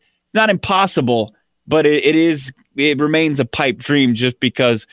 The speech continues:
of where they are cap-wise and what it would cost. But, you know, I, I think that this is a team that still has the ability to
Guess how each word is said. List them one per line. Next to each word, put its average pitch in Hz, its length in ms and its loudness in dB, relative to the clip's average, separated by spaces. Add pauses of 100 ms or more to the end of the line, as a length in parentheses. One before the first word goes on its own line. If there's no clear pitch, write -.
(200)
of 117 120 0
where 131 160 4
they 123 140 2
are 117 100 2
cap-wise 117 540 -2
and 110 100 2
what 113 100 2
it 104 80 -2
would 104 160 -4
cost. 120 380 -2
But, 120 200 -2 (340)
you 131 80 0
know, 143 80 4
I, 151 220 2
I 156 80 0
think 151 260 -2
that 139 140 -2
this 139 180 0
is 131 160 0
a 123 40 -4
team 139 240 2
that 120 140 0
still 151 240 2
has 135 200 0
the 127 100 2
ability 123 520 2
to - 200 -2